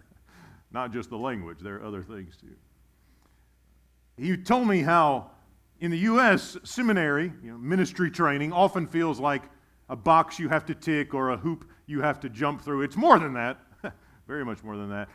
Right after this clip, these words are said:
But sometimes it feels like just one of those things you have to do so you can get on out and get into real ministry. He said, "In Costa Rica, it's more like survival school. Everybody's already in ministry. We're just gonna try to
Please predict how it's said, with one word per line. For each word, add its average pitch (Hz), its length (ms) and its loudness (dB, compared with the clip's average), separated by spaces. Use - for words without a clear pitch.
But 135 100 -8
sometimes 165 540 0
it - 140 -8
feels 170 420 0
like 120 220 -2
just 113 140 -14
one 156 160 -2
of 156 80 -2
those 151 180 0
things 151 300 -4
you 139 40 0
have 135 140 -2
to 139 80 -8
do 127 260 -2
so 123 120 -10
you 117 120 -6
can 120 140 -10
get 123 140 -2
on 131 240 -2
out 120 280 -2
and 117 100 -8
get 135 140 -2
into 127 160 -2
real 123 260 0
ministry. 127 460 -4
He 135 60 -10
said, 185 260 2
"In 160 100 0
Costa 220 320 4
Rica, 190 340 2
it's 143 180 2
more 165 140 2
like 147 200 2
survival 135 520 2
school. 95 300 -14
Everybody's 165 400 4
already 156 420 4
in 160 140 0
ministry. 127 380 -4
We're 131 120 0
just - 220 0
gonna 175 160 -4
try 160 220 2
to 131 100 -2